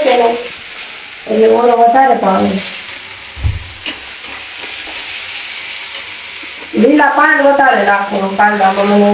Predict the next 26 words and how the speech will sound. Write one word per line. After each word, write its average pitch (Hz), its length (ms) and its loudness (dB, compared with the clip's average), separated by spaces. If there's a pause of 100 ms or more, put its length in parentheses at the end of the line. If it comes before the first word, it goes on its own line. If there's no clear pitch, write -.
લીલા 233 340 4
પાન 240 240 4
વાળા 226 300 4
વધારે 220 400 4
ભાવે. 196 300 0 (2500)
ને 214 120 4 (120)
ટમેટું 285 480 4
તો 285 120 6
છે 330 120 6
ને 285 120 6 (100)
એક 269 100 4
જ 262 60 6 (160)
સુધાર્યું 233 480 4
છે, 262 160 6
દેશી 262 420 4
ખાટા 262 320 4
હોય 285 240 6
કે 240 80 6
નહીં, 226 240 4 (880)
તે 220 100 4 (440)
ખાટો 254 260 4 (120)
ઓળો 254 140 6 (120)
ઓછો 254 240 2
ભાવે 196 280 4 (120)
અમને. 208 260 6 (1700)
એક 262 80 2